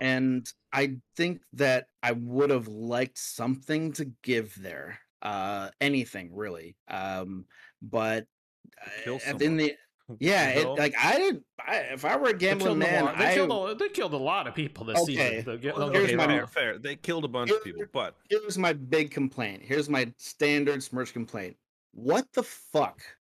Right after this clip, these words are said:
Speaker 1: Black Noir deserved better. What was that buildup with him in there?
Speaker 3: Yeah.
Speaker 1: Us rooting for him, going in there, and the most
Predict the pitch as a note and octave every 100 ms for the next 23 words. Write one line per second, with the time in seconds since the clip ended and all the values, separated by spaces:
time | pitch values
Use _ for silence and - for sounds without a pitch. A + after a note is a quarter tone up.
0 | _ _ _ - A2+ D3 G#3+ C4 A3+ E3
1 | C#3+ B2+ G#2 G#2 C#3 - D#3 E3 C#3+ E3
2 | E3 C#3+ C#3 D3+ A#2 F2+ - A2+ C#3+ A3+
3 | G3+ G#3 F3 F3+ C#3 B2+ A#2 D3+ G#3+ A3+
4 | A3 A3 G#3+ - D#3+ B2 B2 D3 _ _
5 | - D#3 D#3 A#2+ G#2+ G#2+ C3+ _ - G#2
6 | G2+ F#3 - D3 E3+ G3 F#3+ E3 C#3 B2+
7 | A#2 B2 C3+ _ - D3 F3+ F#3+ D3+ C3
8 | A#2+ A2 B2 C3+ _ _ _ - D#3+ E3
9 | D#3 C#3 F#3+ G3 F3+ E3+ -